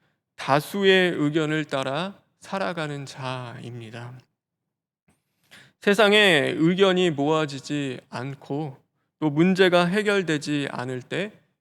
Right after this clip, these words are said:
다수결의 원칙을 따르고 있습니다. 그런데 그 다수결의 원칙을 따른다 하여서 그 다수의 의견이 진리가 되는 것은 아닙니다.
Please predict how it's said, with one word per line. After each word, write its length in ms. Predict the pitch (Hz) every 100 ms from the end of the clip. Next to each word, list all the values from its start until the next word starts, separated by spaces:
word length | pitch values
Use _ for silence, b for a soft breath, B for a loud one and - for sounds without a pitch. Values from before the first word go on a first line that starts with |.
| _
다수결의 840 | - 135 - 165 151 139 139 147
원칙을 840 | 135 123 143 143 - 135 139 208 - _ _
따르고 640 | 156 165 160 147 143 135 -
있습니다. 720 | 127 - 151 127 123 127 127 _ _ _ _ _ B B B B B B
그런데 280 | 156 160 190
그 340 | 190 190 180 151
다수결의 640 | 151 151 190 180 175 170
원칙을 640 | 139 135 151 - 156 156 147
따른다 460 | 156 160 156 151
하여서 720 | 139 151 139 120 170 170 123 _ _ _
그 220 | - 143 139
다수의 680 | - 143 - 170 160 156 -
의견이 600 | 151 156 151 139 151 247 - _ _ _
진리가 800 | - 160 156 175 175 151 139 170 - _ _
되는 360 | - 131 131 127
것은 480 | 120 - 120 123 127 139
아닙니다. 640 | 127 131 127 123 127